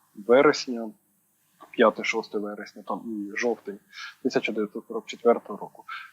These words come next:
Власне, в ці дві війни Суомі країна воювала проти Совєтського Союзу. Е, окремо ще виділяють третю війну, Лапландська війна. Це з жовтня, з десятих чисел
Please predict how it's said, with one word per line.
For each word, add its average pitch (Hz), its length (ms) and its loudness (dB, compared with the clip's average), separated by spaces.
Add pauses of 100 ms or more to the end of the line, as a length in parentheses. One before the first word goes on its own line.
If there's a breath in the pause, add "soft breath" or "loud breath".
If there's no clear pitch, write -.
Власне, 131 520 4 (220)
в 113 60 -18
ці - 180 2
дві 120 280 2
війни 156 480 -2 (400)
Суомі 143 460 6
країна 143 440 0
воювала 117 560 2
проти 120 300 -10
Совєтського 107 560 -8
Союзу. 101 420 -4 (600 loud breath)
Е, 104 40 4
окремо 180 500 6
ще - 160 0
виділяють 131 420 0
третю 175 320 4
війну, 123 480 -2 (140)
Лапландська 117 640 2
війна. 98 320 -10 (140)
Це 110 200 -2
з 98 120 -10
жовтня, 107 540 0
з - 40 -10
десятих 123 360 -4 (460)
чисел 107 580 0